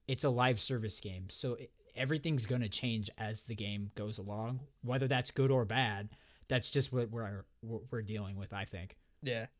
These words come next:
Speaker 2: And, and let me be clear, I, I don't even dislike the Bulldog. I think the Bulldog has a fine place in the sandbox, but you're right, when you're up against an energy sword, there, there's really no counter to it other than distance. And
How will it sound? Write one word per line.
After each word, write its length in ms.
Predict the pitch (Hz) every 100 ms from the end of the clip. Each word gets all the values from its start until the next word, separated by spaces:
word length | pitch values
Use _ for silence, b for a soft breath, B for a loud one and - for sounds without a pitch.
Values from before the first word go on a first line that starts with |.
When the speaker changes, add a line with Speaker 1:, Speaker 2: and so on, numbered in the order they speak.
| -
Speaker 2:
And, 160 | 202 196
and 140 | 226
let 80 | 247
me 60 |
be 120 | 202 156
clear, 240 | 175 160
I, 300 | 190 277 185
I 40 | 226
don't 180 | 302
even 400 | 254 170 131 123 -
dislike 640 | 147 143 - 123 131 123 -
the 120 | 123
Bulldog. 640 | 113 117 120 110 107 113 -
I 120 | 147
think 180 | 147 160
the 60 | 135
Bulldog 480 | 127 123 120 117
has 400 | 123 120 113 110 120
a 140 | 123
fine 440 | - 131 123 113 113
place 420 | - 120 120 117
in 100 | 110
the 80 | 110
sandbox, 720 | - 110 110 110 110 - - -
but 240 | 131 117 -
you're 180 | 131
right, 340 | 123 127 117 117
when 140 | 127
you're 140 | 123 131
up 100 | 135
against 300 | 123 120 113
an 80 |
energy 340 | 113 127 117 117
sword, 440 | 117 117 110 110 - _ _ _ _ _
there, 160 | - 135
there's 220 | 127 147
really 180 | 160 165
no 240 | 143 147
counter 380 | 139 - 147 135
to 200 | 127 135
it 120 | 127 -
other 320 | 135 131 143
than 320 | 131 131 131 117
distance. 560 | 120 - 190 185 - -
And 380 | 151 139 127 113